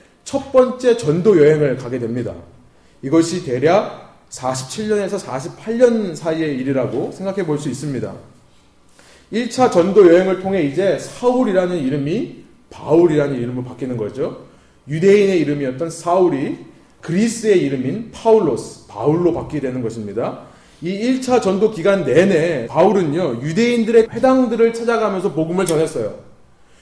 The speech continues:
유대인들이 모여있는 회당을 중심으로 나무에, 너희가 나무에 매달아 죽인 예수 그리스도가 바로 메시아다, 그리스도다라는 복음을 전했습니다.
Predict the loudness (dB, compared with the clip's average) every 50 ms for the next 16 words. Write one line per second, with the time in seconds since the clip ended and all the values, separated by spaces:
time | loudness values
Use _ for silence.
0 | _ _ -10 -6 0 4 6 6 6 6 4 0 0 4 6 8 8 8 6 2
1 | 0 -2 -2 0 2 4 6 6 6 6 4 4 0 0 -2 -4 -4 0 4 4
2 | 4 4 2 -2 -8 -14 -20 -20 -20 -14 -6 -4 0 2 2 2 4 4 4 4
3 | 6 6 4 4 6 6 4 4 4 0 0 0 0 0 4 4 4 4 4 0
4 | 0 0 2 2 2 2 0 0 -4 -8 -10 -10 -8 0 4 6 6 6 4 0
5 | -6 -8 -8 -8 -6 -6 -6 -4 -6 -6 -8 -8 -4 -2 0 0 2 2 0 -2
6 | -4 -2 2 2 2 2 2 0 0 0 -2 -4 -8 -10 -14 -12 -6 -4 -2 -2
7 | -2 -2 -2 0 0 2 0 0 0 0 -2 -2 -4 -6 -8 -10 -14 -18 -20 -6
8 | 2 4 4 4 4 2 2 2 2 2 0 -2 -2 -4 -4 -8 -8 -8 -8 -8
9 | -10